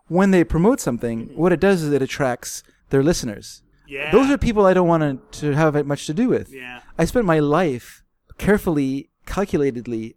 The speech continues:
Speaker 1: avoiding people like that. Like,
Speaker 2: And here's my theory about this, too: is
Speaker 1: Okay.
Speaker 2: they always promote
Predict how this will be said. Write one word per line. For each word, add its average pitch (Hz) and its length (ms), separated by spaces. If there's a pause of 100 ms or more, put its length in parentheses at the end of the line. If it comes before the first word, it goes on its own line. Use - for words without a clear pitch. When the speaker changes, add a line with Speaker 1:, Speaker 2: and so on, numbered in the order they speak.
(100)
Speaker 1:
avoiding 127 640
people 135 260
like 104 180
that. - 180 (200)
Like, 131 160
Speaker 2:
And 180 80
here's 320 240
my 285 120
theory 196 280
about 147 200
this, 127 180
too: 110 220
is 101 120
Speaker 1:
Okay. 156 160
Speaker 2:
they 147 140
always 208 220
promote 143 420